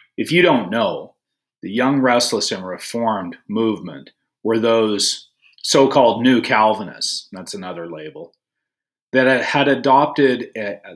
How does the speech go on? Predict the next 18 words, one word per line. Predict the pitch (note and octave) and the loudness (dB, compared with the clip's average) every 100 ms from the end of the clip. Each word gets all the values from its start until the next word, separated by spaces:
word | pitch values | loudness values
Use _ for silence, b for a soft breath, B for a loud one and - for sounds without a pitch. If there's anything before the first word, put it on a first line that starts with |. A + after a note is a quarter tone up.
| E2 | -12
this | A2+ A2 - | -8 -6 -6
doctrines | - G#2+ G2+ B2+ C3+ C3+ D3 A#2 G#2+ | -8 -12 -2 2 2 0 -2 0 -2
of | G#2 - | -6 -6
grace | G#2 G#2 G#2 G2 - | -6 -4 -2 -4 -6
theology | - F#2+ F#2+ G#2 A2+ G2+ F2+ | -8 -6 -4 -2 -2 -4 -8
while | F2 G2+ G2 | -6 -4 -4
maintaining | G2+ G2 F#2+ - C#3+ D#3 G2 | -6 -8 -10 -4 0 0 -2
much | G2 C3 - | -4 -4 -4
of | A2 E2 | -6 -6
the | G2 F2 G#2 | -10 -10 -6
outside | A2 A2 A#2+ G2+ | -6 -4 -4 -4
appearance | G2+ - C3+ A2 E2 F2 | -6 -6 -4 -4 -6 -10
of | |
mainstream | F#2+ F#2+ F#2+ - F#2+ F2+ | -10 -10 -10 -8 -10 -10
evangelicalism. | F2+ E2 F2 F#2 G#2 - C2 D#2 _ _ _ _ _ - B B B B B - | -12 -10 -10 -8 -8 -10 -14 -14 _ _ _ _ _ -20 B B B B B 0
T | C#3+ C#3 | 2 4
G | A#2 C3 | 4 2
C, | A#2+ - B2+ A#2 A#2 A#2 A#2 | 4 2 2 0 0 -2 -6